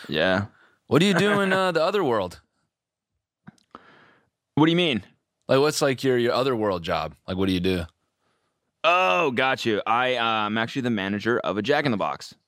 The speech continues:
Speaker 2: That's crazy, man.
Speaker 1: Yeah, man. Or soon to be manager. I'm hoping to get promoted soon. Right now,
Speaker 2: For
Speaker 1: I'm
Speaker 2: sure.
Speaker 1: kinda working the fry station or whatever. <laughs>
Speaker 2: Hey, man. Fries are an art, dude. Not everyone
Speaker 1: Yeah,
Speaker 2: can
Speaker 1: dude.
Speaker 2: cook 'em right.
Speaker 1: Yeah, but in
Speaker 2: Hmm.
Speaker 1: this world, dude, I am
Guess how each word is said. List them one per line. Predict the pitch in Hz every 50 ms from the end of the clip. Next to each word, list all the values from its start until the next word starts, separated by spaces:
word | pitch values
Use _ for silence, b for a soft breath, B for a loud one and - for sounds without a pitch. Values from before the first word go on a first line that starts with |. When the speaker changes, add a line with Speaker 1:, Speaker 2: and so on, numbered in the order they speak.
| _ _ _ _ _ _ _
Speaker 2:
That's | - 131 147 156 -
crazy, | - - 185 185 196 190 160 135 113
man. | 101 98 90 87 78 73 73 78 _ _ _ -
Speaker 1:
Yeah, | 90 104 113 117 120 117
man. | 101 98 95 92 95 95 98 _ _ _ _ _ -
Or | - 143 131 117
soon | - - 208 180
to | 165 143
be | 143 135
manager. | 127 113 104 98 87 80 73 73 - -
I'm | - 113
hoping | 127 135 143 143 131 139
to | 131 123
get | 120 110
promoted | 104 110 107 98 90 85 76 -
soon. | - 82 73 - - -
Right | 110 131 139 139
now, | 131 123
Speaker 2:
For | 117
Speaker 1:
I'm | 117
Speaker 2:
sure. | 113 - 123
Speaker 1:
kinda | 107 107 107
working | 104 101 104 101 101
the | 101 95 90
fry | 90 - - 90 90 90
station | 85 - 76 82 - - 82 85
or | 82
whatever. | 82 80 80 78 73 82 - _ -
<laughs> | - 87 - -
Speaker 2:
Hey, | 120 127 113
man. | 107 104 101 101 101 98 95 92 92 - _ _ -
Fries | - - 113 120 135 139 127
are | 131 120
an | 113
art, | 107 104 104 107 101 92 80 -
dude. | 85 85 85 82 82 85 _ _ -
Not | 98 101 107
everyone | 110 113 113 113 110
Speaker 1:
Yeah, | 104 95 90
Speaker 2:
can | 90
Speaker 1:
dude. | 87 85
Speaker 2:
cook | 82 78 95
'em | 90 85
right. | 85 82 76 73 - _ _ _ _ _ _ _ _ -
Speaker 1:
Yeah, | - 92 101
but | 98 104 101
in | 95
Speaker 2:
Hmm. | 98
Speaker 1:
this | 110 139 139 -
world, | 175 175 165 160 139
dude, | 147 165 170 175 175 - _ -
I | 82 95 104 104 - -
am | 107 113 117 120 120 117 110 104